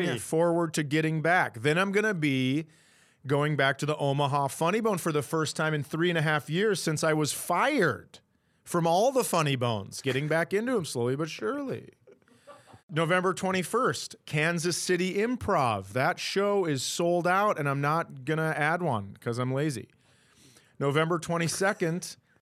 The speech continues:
Speaker 2: the Paramount Room in Oklahoma City.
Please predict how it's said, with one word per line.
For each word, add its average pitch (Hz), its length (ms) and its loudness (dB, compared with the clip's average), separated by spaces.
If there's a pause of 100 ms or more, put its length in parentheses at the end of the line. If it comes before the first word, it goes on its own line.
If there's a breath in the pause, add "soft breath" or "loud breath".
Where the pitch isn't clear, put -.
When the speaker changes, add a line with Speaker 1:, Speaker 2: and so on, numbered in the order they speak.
(220)
Speaker 2:
the 135 120 -2
Paramount 175 560 2
Room 147 240 0
in 143 100 -2
Oklahoma 160 680 0
City. 170 600 -4